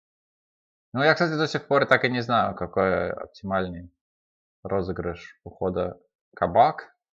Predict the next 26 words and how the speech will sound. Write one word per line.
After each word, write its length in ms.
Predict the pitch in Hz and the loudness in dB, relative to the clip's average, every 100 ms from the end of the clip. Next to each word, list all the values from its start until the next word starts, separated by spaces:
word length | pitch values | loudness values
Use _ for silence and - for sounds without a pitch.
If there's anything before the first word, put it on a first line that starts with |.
| _ _ _ _ _ _ _ | _ _ _ _ _ _ _
Потому 140 | - 113 | -2 -2
что, 80 | - | 0
смотрите, 360 | 127 120 98 | 0 2 2
если 500 | 104 110 113 107 98 - - - - | 2 2 4 4 4 -2 -16 -16 -6
ак-, 240 | - - - 104 | -6 -6 -10 -4
если 260 | 107 107 113 | -2 2 4
Абака, 480 | 104 107 139 - | 6 6 6 4
то 120 | 104 95 | 0 0
там 220 | 104 98 | 0 2
тоже 220 | 107 98 | 2 2
Хакабак 480 | 95 90 92 90 87 | -2 2 4 4 2
сразу 380 | - 90 85 82 | 0 0 0 -4
же. 140 | 82 - _ - - _ - | -16 -20 _ -20 -20 _ -2
Так, 200 | - - - 90 | -2 -2 -14 -12
не 240 | 92 104 | -8 -6
мешайте 440 | 110 - 90 - | -2 2 0 0
мне, 220 | 85 82 - | -10 -12 -12
вы 140 | 87 | -14
меня 180 | 87 87 | -10 -10
закрываете 460 | 92 - 90 85 85 - | -10 -6 -4 -4 -6 -8
поле. 220 | 87 87 - _ _ _ _ _ _ _ _ _ _ _ _ _ _ - - - - - | -8 -8 -14 _ _ _ _ _ _ _ _ _ _ _ _ _ _ -20 -18 -18 -16 -8
Кабарга, 680 | 107 107 104 104 123 131 113 113 - - | -4 0 0 2 4 4 2 -6 -12 -10
ам. 400 | 110 113 110 107 - _ _ _ _ _ _ _ _ _ _ _ _ _ _ _ - | -6 -4 -4 -8 -12 _ _ _ _ _ _ _ _ _ _ _ _ _ _ _ -4
Если 220 | 127 139 156 | 0 4 4
из 120 | 131 | 2
сухих, 300 | 143 - | 0 4